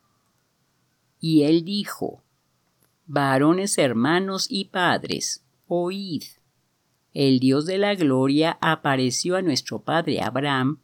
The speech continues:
estando en Mesopotamia. Si bien el Altísimo no habita en templos hechos de mano, como dice el profeta: 'El cielo es mi trono,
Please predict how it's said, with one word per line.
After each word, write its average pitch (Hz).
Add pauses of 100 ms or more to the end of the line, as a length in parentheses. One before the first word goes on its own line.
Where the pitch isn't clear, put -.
(180)
estando 131
en 160
Mesopotamia. 170 (560)
Si 151
bien 127
el 175
Altísimo 165
no 175
habita 202
en 98
templos 170
hechos 131
de 107
mano, 131 (240)
como 117
dice 127
el 160
profeta: 160 (840)
'El 139
cielo 180
es 190
mi 190
trono, 196